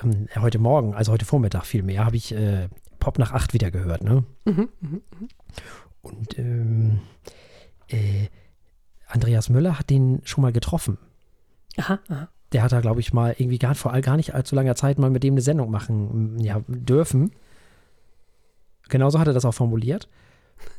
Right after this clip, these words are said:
Speaker 1: Und,
Speaker 2: Mhm.
Speaker 1: äh, der hat gesagt, das ist psychologisch sehr interessant, ist der Mann wohl.
Speaker 2: Hm.
Speaker 1: So, ich lass das mal so
Speaker 2: Ich hab ja
Speaker 1: stehen.
Speaker 2: auch Mitleid mit ihm. Ich habe gelesen, er ist Lehrerkind. <laughs> Das ist, tut
Speaker 1: Oh.
Speaker 2: mir natürlich sehr leid.
Speaker 1: Ach, guck mal, das ist das.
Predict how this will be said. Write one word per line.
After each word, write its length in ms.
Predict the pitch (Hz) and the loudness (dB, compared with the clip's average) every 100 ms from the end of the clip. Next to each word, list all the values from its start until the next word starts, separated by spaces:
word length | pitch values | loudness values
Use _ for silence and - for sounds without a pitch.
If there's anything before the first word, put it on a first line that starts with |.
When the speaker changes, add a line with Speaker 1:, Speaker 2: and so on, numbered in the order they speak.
| - | -6
Speaker 1:
Und, 480 | - 143 135 147 285 | 2 2 2 -2 -4
Speaker 2:
Mhm. 60 | 143 | -2
Speaker 1:
äh, 100 | 127 | 0
der 160 | 127 143 | 0 0
hat 120 | - | 0
gesagt, 300 | 170 180 - | 0 0 0
das 180 | 147 160 | -2 -4
ist 320 | - - - | -8 -8 -6
psychologisch 540 | - 147 151 151 147 | -4 0 2 2 0
sehr 180 | - 156 | 2 2
interessant, 640 | 151 - 147 143 95 - - _ _ _ _ - | 2 0 0 0 0 -6 -20 _ _ _ _ -4
ist 180 | 113 | -2
der 80 | 123 | 0
Mann 260 | 107 101 95 | 0 0 -2
wohl. 200 | 95 98 _ _ _ _ _ _ _ _ - _ - | -6 -12 _ _ _ _ _ _ _ _ -20 _ -8
Speaker 2:
Hm. 180 | 185 135 - - | -6 -6 -8 -2
Speaker 1:
So, 260 | 139 95 - - - - - - | 0 0 -10 -20 -20 -20 -20 -18
ich 120 | - | -4
lass 140 | 208 226 | -2 0
das 120 | 143 | 2
mal 120 | 127 | 2
so 60 | 220 | 2
Speaker 2:
Ich 60 | |
hab 100 | 262 | 2
ja 60 | 254 | 2
Speaker 1:
stehen. 120 | 240 | 2
Speaker 2:
auch 40 | - | 0
Mitleid 320 | 320 220 214 | 0 2 2
mit 160 | 180 175 | 0 -2
ihm. 120 | 185 | -4
Ich 120 | 180 | -2
habe 160 | 214 214 | -4 -4
gelesen, 360 | 214 226 220 | -2 0 0
er 200 | 226 214 | -2 -2
ist 200 | 311 - 208 | -6 -6 0
Lehrerkind. 720 | 220 262 208 - 190 277 - | 0 2 -2 0 0 0 0
<laughs> 40 | |
Das 220 | 277 - | 0 0
ist, 300 | 320 - 320 | -2 0 0
tut 120 | - - | 2 4
Speaker 1:
Oh. 40 | |
Speaker 2:
mir 100 | 311 | 4
natürlich 320 | 262 262 254 | 2 0 -2
sehr 160 | - 220 | 0 0
leid. 100 | 233 - | 2 0
Speaker 1:
Ach, 200 | - - | 0 2
guck 180 | 247 202 | 0 2
mal, 120 | 131 | 0
das 220 | 160 190 | 0 -2
ist 180 | 135 - | -4 -4
das. 300 | 98 95 - | -4 -4 -8